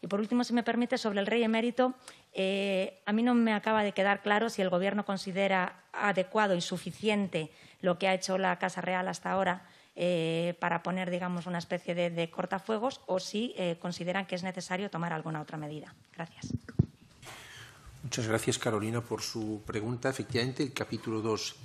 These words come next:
Speaker 2: de este plan de respuesta temprana hace una recopilación del marco legislativo que tenemos vigente en este momento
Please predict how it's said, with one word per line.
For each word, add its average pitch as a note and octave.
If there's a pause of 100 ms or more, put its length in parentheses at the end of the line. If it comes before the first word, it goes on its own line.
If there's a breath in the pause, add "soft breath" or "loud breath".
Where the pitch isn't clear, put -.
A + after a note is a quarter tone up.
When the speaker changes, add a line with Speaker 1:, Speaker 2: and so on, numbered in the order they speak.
(340 loud breath)
Speaker 2:
de -
este G#2+
plan G#2+
de G2+
respuesta G#2
temprana B2 (280 loud breath)
hace G#2+
una F#2+
recopilación G#2
del G#2+
marco G#2+
legislativo G#2+ (520 loud breath)
que -
tenemos G2+
vigente F#2+
en G2
este F#2
momento A2